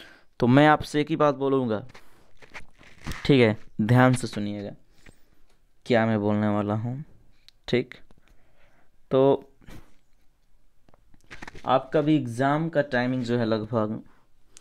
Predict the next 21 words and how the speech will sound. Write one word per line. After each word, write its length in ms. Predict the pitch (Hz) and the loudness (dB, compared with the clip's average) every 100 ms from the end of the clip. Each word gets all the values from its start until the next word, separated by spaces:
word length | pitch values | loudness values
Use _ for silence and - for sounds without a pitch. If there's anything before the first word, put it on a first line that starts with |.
| - - - - - - _ - _ - - | -18 -18 -18 -20 -20 -20 _ -20 _ -4 2
अभी 160 | 123 | 2
टाइम 360 | 123 131 139 135 | 4 4 4 2
है, 60 | 127 | 0
इसमें 600 | 120 123 123 123 - - - | 0 -4 -4 -8 -10 -10 0
तैयारी 320 | 123 120 127 | 4 4 4
वैयारी 220 | 123 123 | 4 2
सब 280 | 123 117 - | 2 -2 0
करना 340 | 120 117 117 117 | -2 2 2 2
भी 160 | 120 | 0
है। 200 | 117 120 131 - _ _ - - - - - | 0 -4 -8 -16 _ _ -20 -20 -20 -20 -6
तो 100 | - 113 | -2 2
जितने 400 | 131 - 165 170 | 2 4 6 6
भी 80 | 156 | 6
बच्चे 300 | 147 - 147 | 2 4 0
इस 120 | - | 2
वीडियो 260 | 131 135 127 | 2 4 2
को 80 | |
देख 220 | 117 120 - | 2 0 0
पा 180 | 110 | 0
रहे 120 | 107 107 | 2 0
हैं 340 | 110 117 | -4 -8